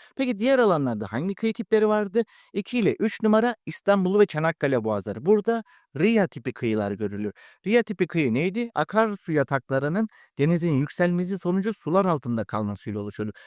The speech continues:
Peki hocam, başka yerde Riya tipi var mı? Var. Nerede? Bakın, beş numara Muğla bölgesinde. Yine burada da Riya tipi kıyılara rastladık. Dört numara İzmir çevresinde hangi kıyı tipleri var?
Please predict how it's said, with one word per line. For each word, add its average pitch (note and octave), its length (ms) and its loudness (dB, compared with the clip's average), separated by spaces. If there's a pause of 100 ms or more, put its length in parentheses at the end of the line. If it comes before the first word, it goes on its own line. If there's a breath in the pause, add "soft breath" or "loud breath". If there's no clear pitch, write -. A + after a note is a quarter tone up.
(140)
Peki B3 180 2
hocam, F3 240 2
başka F#3+ 280 0
yerde G3 220 2
Riya G3+ 160 4
tipi F#3+ 260 -4
var G#3 160 4
mı? G#3+ 240 0 (280 soft breath)
Var. B2+ 260 2
Nerede? G3 400 0
Bakın, C3 240 0
beş F3+ 260 4
numara G#2+ 360 -2
Muğla C#3+ 440 2
bölgesinde. G#2 400 -2
Yine A#2+ 220 -2
burada C3 240 -6
da G#2+ 120 -6 (280 soft breath)
Riya D#3+ 180 2
tipi - 220 -10
kıyılara C#3+ 500 0
rastladık. A2 440 -4 (320 loud breath)
Dört B3+ 220 6
numara A3 240 2
İzmir G#3 440 0
çevresinde A3 640 0
hangi G3 300 0
kıyı D#3 180 -2
tipleri C#3 360 0
var? A3 140 2